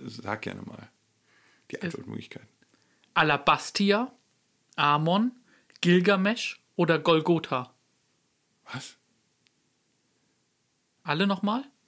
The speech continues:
Speaker 1: Äh, ja, äh, gerne nochmal.
Speaker 2: Alabastia, Amon, Gilgamesch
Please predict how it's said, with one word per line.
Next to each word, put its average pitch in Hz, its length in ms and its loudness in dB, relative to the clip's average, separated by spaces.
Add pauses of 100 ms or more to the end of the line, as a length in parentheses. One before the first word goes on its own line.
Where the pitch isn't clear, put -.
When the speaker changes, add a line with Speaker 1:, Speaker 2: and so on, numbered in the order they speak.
(220)
Speaker 1:
Äh, 98 360 -6
ja, 104 460 -4 (140)
äh, 98 180 -4
gerne 101 420 -4 (140)
nochmal. 90 300 -12 (300)
Speaker 2:
Alabastia, 156 920 2 (520)
Amon, 160 580 2 (420)
Gilgamesch 185 800 2